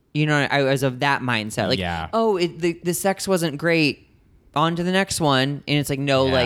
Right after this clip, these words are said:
Speaker 1: like, no notes, no, like, tips, no tricks, no.
Speaker 2: Exactly.
Speaker 1: That's so, um, very, very cool that you entered, like, your sex life.
Speaker 2: Yeah.
Speaker 1: Like, did you, after, okay, so after that guy,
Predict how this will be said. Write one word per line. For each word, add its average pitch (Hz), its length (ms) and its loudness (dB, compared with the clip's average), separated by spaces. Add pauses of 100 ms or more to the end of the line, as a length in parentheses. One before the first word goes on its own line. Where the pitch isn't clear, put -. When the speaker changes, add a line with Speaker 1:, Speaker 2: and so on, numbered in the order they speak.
(100)
Speaker 1:
like, - 120 -6
no 156 260 2
notes, 135 600 0
no, 139 200 2
like, 127 320 -2 (200)
tips, - 520 -2
no 131 160 2
tricks, - 580 0
no. 113 440 4
Speaker 2:
Exactly. 85 500 -6
Speaker 1:
That's 175 240 0
so, 175 580 2
um, 156 480 -2
very, 151 480 2
very 139 340 2
cool 127 580 2
that 117 260 0
you 120 260 0
entered, 113 540 -2
like, 110 260 -2
your 117 160 -2
sex - 420 -4
life. 110 540 -2 (600)
Speaker 2:
Yeah. 104 180 -4
Speaker 1:
Like, 120 260 -4
did 156 240 -2
you, 170 280 -2 (1040)
after, 175 340 -2
okay, 156 160 -2
so 156 120 -4
after 170 240 -2
that 139 280 0
guy, 113 500 -2